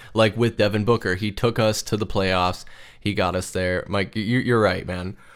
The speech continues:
Um, but I wanna, I wanna shift a w-, little bit away from Kyler Murray and this whole conversation on his contract. It is what it is. And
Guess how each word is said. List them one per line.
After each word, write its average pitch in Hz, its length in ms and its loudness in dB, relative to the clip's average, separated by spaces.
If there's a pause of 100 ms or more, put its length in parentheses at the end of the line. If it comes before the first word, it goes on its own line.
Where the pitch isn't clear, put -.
(300)
Um, 101 460 6
but 123 140 6
I 143 60 10
wanna, 185 240 4
I 135 60 6
wanna 165 140 8
shift 156 300 4
a - 20 6
w-, 113 200 4
little 123 220 4
bit 120 140 6
away 107 240 6
from 110 180 -4
Kyler 104 320 4
Murray 101 300 2
and 101 140 0
this 104 140 -2
whole 101 160 0
conversation 98 920 -2 (360)
on 101 160 2
his 98 120 0
contract. 95 680 0
It 110 300 -2
is 110 180 2
what 113 140 4
it 95 100 2
is. 90 380 -4 (340)
And 107 600 2